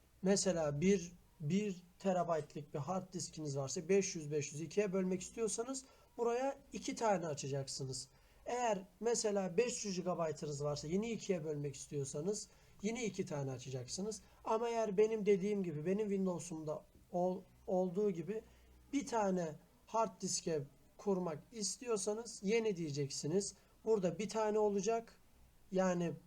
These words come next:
bundan ayrı bir tane daha olacak. Bu zaten sistemin altmış gigabaytlığıydı. Kendinize bir tane daha açacaksınız. Onda da aynı bende o-, olduğu gibi bütün dosyalarınız falan buraya gelecek.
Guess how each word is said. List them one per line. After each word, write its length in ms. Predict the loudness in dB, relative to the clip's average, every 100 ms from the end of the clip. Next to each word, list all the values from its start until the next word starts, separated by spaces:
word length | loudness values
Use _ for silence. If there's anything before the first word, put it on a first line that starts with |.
| -4 4
bundan 360 | 6 8 6
ayrı 280 | 6 2 0
bir 100 | 0
tane 320 | 0 0 0
daha 140 | 0 0
olacak. 600 | 0 -2 -2 -4 -6 -18 _ -20 _ _
Bu 80 | 2
zaten 380 | 4 4 0 -4
sistemin 500 | -4 -4 -4 -4 -2
altmış 400 | -2 -2 -6 -4
gigabaytlığıydı. 1000 | -4 -2 -2 -4 -6 -4 -4 -2 -4 -6 -18 -20 -20 -20 _ -16
Kendinize 520 | -2 0 0 0 0
bir 80 | -2
tane 320 | -2 0 2
daha 100 | 2
açacaksınız. 720 | 0 0 -2 -2 -2 -6 -8 0
Onda 420 | 6 6 6 4
da 220 | 4 2 2
aynı 320 | 2 4 4
bende 300 | 4 4 4
o-, 220 | 4 2 -10 -20 -2
olduğu 420 | 4 4 6 4
gibi 320 | 4 2 2 0 -6 -14 -6
bütün 300 | 0 2 4
dosyalarınız 800 | 4 2 0 0 0 -2 -4 -4
falan 340 | 0 0 0 -8 -20 -20 -20 -20 -20 -4
buraya 300 | 4 4 4
gelecek. 600 | 2 0 2 0 -2 -6